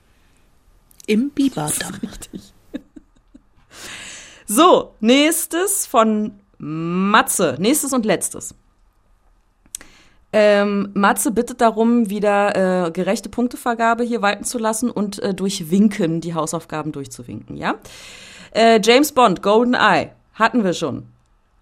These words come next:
Speaker 1: Ich winke, also es funktioniert halt im
Speaker 2: Ist
Speaker 1: Podcast
Speaker 2: durchgewunken.
Speaker 1: nicht, winken.
Speaker 2: Ähm,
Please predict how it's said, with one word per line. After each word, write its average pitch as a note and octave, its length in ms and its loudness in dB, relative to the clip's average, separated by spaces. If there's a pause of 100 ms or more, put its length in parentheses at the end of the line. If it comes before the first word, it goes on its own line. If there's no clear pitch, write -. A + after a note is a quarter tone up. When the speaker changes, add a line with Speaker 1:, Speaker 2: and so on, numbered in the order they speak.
(680)
Speaker 1:
Ich A#3 180 2
winke, B3+ 420 6
also G3 200 4
es A3+ 240 6 (120)
funktioniert C4+ 440 4
halt A#3 120 6
im F#3+ 80 2
Speaker 2:
Ist - 80 -4
Speaker 1:
Podcast G3 480 6
Speaker 2:
durchgewunken. D#3+ 40 2
Speaker 1:
nicht, F3 240 0
winken. F#3 460 2 (120)
Speaker 2:
Ähm, G#3 720 0